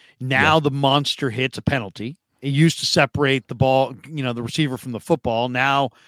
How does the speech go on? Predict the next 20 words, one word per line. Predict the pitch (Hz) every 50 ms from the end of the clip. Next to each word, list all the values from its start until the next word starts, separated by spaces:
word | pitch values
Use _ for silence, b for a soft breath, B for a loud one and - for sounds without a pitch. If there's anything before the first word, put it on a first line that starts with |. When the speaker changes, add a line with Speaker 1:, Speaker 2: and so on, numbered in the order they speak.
| b b b
Speaker 1:
if | b 151 147 - -
you | 143 147 139
have | 139 139 139
a | 123 110
huge | 110 - - - 180 185 180 165 - -
hit, | - 151 139 135 151 - _ _ _ _ _ _
they're | - 151 151 147
literally, | 131 127 151 175 170 170 165 156
Speaker 2:
Targeting. | 147 139 143 143 143 139 143 127 107 - _ _ _ _ _ _ _ _
Speaker 1:
they're, | - 165 151
yeah, | 151 165 165 143 -
I | 123
mean, | 135 147 147
they're | 156 156 143
literally | 143 175 233 247 226 214 190 190
Speaker 2:
Targeting. | 175 123 113 107 131
Speaker 1:
officiating | 135 - - - 185 165 - - 165 160 151 147 147 143 143 143 139 139 120
the | 110 123 123 123 -
Speaker 2:
Yeah. | 156
Speaker 1:
impact. | 151 127 107 107 98 78 - - _ - -